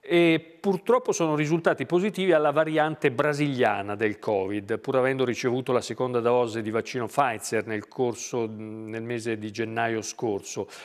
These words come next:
Eh, scrive Letizia Francesconi nel, sul Corriere Adriatico di questa mattina: "Ci sarebbero anche cinque operatori sanitari dell'ospedale nelle stesse condizioni, lavorano tutti in sezione,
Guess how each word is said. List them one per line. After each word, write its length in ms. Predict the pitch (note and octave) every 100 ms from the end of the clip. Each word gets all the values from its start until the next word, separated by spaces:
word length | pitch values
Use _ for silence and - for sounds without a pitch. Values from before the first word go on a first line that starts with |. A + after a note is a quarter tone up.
| - - -
Eh, 460 | - B2+ B2 B2 B2
scrive 380 | - E3 F3
Letizia 460 | D#3+ C3+ F3+ - D3+
Francesconi 720 | C#3+ C3+ D3 - G3+ F#3+ C#3+
nel, 360 | B2+ B2 A#2+ A2+ C#3
sul 200 | - B2+
Corriere 380 | - C3+ D3 C3
Adriatico 580 | A#2 B2+ C3 - A#2+
di 80 | A2+
questa 300 | A2 A#2+ -
mattina: 520 | C#3 C#3+ - G3 C#3 A2+ - - -
"Ci 160 | - D3+
sarebbero 460 | C3 D3+ E3 C#3
anche 280 | C#3+ D3+ D3
cinque 520 | C3 - G#3+ F#3 C#3+
operatori 500 | C3+ B2+ B2 - C#3+
sanitari 500 | B2 B2+ A#2 - C3
dell'ospedale 640 | A#2+ A2+ A2 - B2+ C#3+ A#2+
nelle 380 | A2 D#3+ E3+ C3
stesse 480 | - D3 B2+ -
condizioni, 800 | G#2 C3 E3 F3 - F3+ C#3 A#2+ A#2
lavorano 640 | D#3+ E3+ D3+ C#3 C3+ C3
tutti 600 | - G3+ - - D#3 D3+ E3
in 440 | D3+ C#3+ C3+ B2+
sezione, 720 | - - C#3+ - C#3+ C3 B2